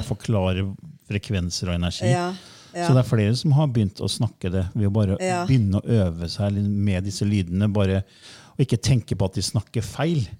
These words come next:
Speaker 2: Ja,
Speaker 1: For det er liksom
Speaker 2: ja, ja,
Speaker 1: ikke
Speaker 2: ja.
Speaker 1: feil, det, man, så finner man til slutt.
Speaker 2: Ja.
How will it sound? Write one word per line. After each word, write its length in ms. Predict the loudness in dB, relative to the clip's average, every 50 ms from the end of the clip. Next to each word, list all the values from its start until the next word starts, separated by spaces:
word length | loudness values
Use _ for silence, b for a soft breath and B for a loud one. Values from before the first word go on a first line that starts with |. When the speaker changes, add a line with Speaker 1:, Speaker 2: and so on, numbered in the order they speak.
| _ _
Speaker 2:
Ja, 240 | -4 -2 -2 -2 -2
Speaker 1:
For 100 | 0 2
det 60 | 2
er 60 | 4 4
liksom 140 | 4 4 2
Speaker 2:
ja, 80 | 2
ja, 280 | 2 2 2 2 2 2
Speaker 1:
ikke 40 | 0
Speaker 2:
ja. 60 | -2
Speaker 1:
feil, 220 | -2 -2 -4 -2 -2
det, 100 | -2 0
man, 180 | 0 0 0 -2
så 160 | -2 -2 -2
finner 300 | -2 -2 -2 0 0 2
man 100 | 0 0 0
til 120 | -2 -4
slutt. 460 | -4 -2 -2 -4 -4 _ -12 -16 -16 -16 b b b b -10
Speaker 2:
Ja. 280 | -8 -6 -6 -6 -8